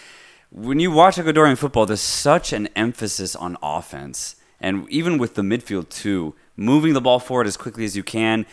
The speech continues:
dribble penetration, but also, like, trying to get creative with, like, really nice through balls, really nice passing and interchange. You add in a guy like Paolo Guerrero,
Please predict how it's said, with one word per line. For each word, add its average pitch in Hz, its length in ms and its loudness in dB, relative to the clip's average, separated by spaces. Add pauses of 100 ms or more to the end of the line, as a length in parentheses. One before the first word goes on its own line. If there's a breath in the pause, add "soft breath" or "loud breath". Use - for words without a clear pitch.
(160 soft breath)
dribble 131 280 2
penetration, 113 640 -2
but 104 80 -4
also, - 280 -4
like, 131 160 0
trying 151 220 -6
to 247 60 -6
get 214 180 -4
creative 113 400 0
with, 104 140 -8
like, 87 180 -4 (220 loud breath)
really 139 320 2
nice 135 180 4
through 120 180 -2
balls, 127 320 2
really 101 140 -2
nice 131 220 -4
passing 110 500 0
and 92 100 -2
interchange. 90 680 -2 (300 loud breath)
You 131 240 2
add 160 240 2
in 220 120 -2
a 135 80 2
guy 120 300 2
like 131 260 -2
Paolo 120 420 0
Guerrero, 92 760 0